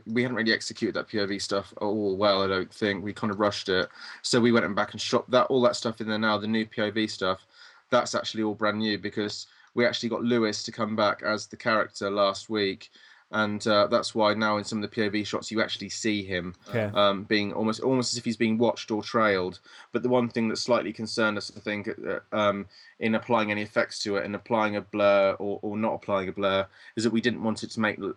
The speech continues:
Speaker 1: make it look like Predator vision. We didn't want to look like a,
Speaker 2: Gotcha.
Speaker 1: you know, eighties Predator film. Um, but,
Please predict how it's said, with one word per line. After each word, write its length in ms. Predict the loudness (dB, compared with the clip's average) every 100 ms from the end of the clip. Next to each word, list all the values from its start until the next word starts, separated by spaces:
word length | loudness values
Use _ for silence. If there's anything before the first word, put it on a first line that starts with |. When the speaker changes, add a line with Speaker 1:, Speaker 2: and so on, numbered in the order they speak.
| -8
Speaker 1:
make 320 | -10 -6 -6
it 20 |
look 120 | -4 -2
like 180 | -4
Predator 380 | -2 -4 -4 -4
vision. 380 | -2 -2 -4 -8
We 100 | -4
didn't 140 | -2 0
want 140 | -4
to 80 | -2
look 120 | -2
like 220 | 0 0
a, 20 | 2
Speaker 2:
Gotcha. 220 | 4 2
Speaker 1:
you 60 | 0
know, 160 | 0
eighties 480 | 0 0 -2 -4 -6
Predator 340 | -6 -6 -6
film. 200 | -6 -6 -6 -12 -10 0
Um, 360 | 2 4 2 -2
but, 420 | 0 4 4 0